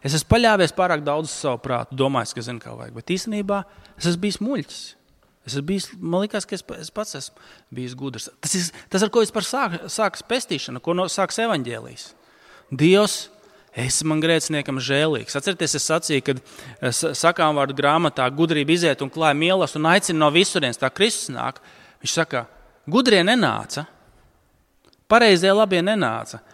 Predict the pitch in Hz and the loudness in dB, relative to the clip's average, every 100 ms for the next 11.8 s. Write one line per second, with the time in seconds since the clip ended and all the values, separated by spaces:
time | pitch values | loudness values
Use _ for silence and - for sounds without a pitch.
0 | _ _ _ _ _ _ _ _ _ _ | _ _ _ _ _ _ _ _ _ _
1 | _ _ - 180 214 233 226 214 202 190 | _ _ -4 2 4 4 2 2 2 0
2 | 208 208 165 196 - 156 127 151 147 139 | -4 -2 2 2 2 -2 -2 -2 -2 0
3 | 165 156 113 123 - - 175 - - 147 | 0 0 0 -4 -10 -6 -6 -6 -10 -6
4 | 170 156 156 165 202 180 202 196 143 120 | -2 -2 -2 0 0 2 0 2 0 -2
5 | - - - 160 175 175 - 175 175 160 | -8 -20 -6 -2 2 0 0 -2 0 0
6 | 139 - - - - 160 139 151 170 151 | -2 -6 -12 -20 -18 -8 -4 0 0 0
7 | 131 143 156 151 110 - - - _ _ | 0 0 0 0 -4 -10 -20 -20 _ _
8 | _ _ _ - 175 180 135 113 117 123 | _ _ _ 0 4 4 4 2 -4 -6
9 | 107 110 117 120 107 - - _ _ _ | -12 -12 -14 -14 -18 -20 -20 _ _ _
10 | _ _ _ _ _ _ 139 - 170 165 | _ _ _ _ _ _ -8 -4 -2 -4
11 | - 151 175 170 147 120 120 131 | -4 -6 -2 -2 -2 -4 -6 -8